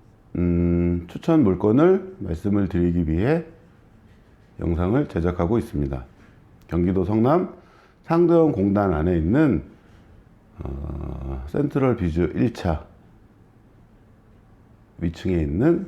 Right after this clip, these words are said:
기숙사를 추천드리기 위해서 카메라를 켰습니다. 아,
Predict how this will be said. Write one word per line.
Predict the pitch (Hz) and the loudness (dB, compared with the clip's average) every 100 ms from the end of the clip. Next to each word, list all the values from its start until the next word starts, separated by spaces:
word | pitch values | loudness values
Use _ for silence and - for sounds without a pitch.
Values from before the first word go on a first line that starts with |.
| - | -8
기숙사를 | - 85 80 - 82 151 175 - - - - - | -6 -4 -4 -4 0 2 0 -4 -20 -20 -20 -20
추천드리기 | - 156 135 107 95 90 76 | -10 -4 -2 -2 -2 -2 -2
위해서 | 69 82 143 160 - - - | -4 -4 -4 -6 -10 -20 -14
카메라를 | - 123 - 87 117 | -4 -2 0 -2 -2
켰습니다. | 156 - 113 80 76 - - - - - - - - _ - - - _ - | -4 -4 -4 -4 -6 -14 -20 -20 -20 -20 -20 -20 -20 _ -20 -20 -20 _ -10
아, | 73 | -8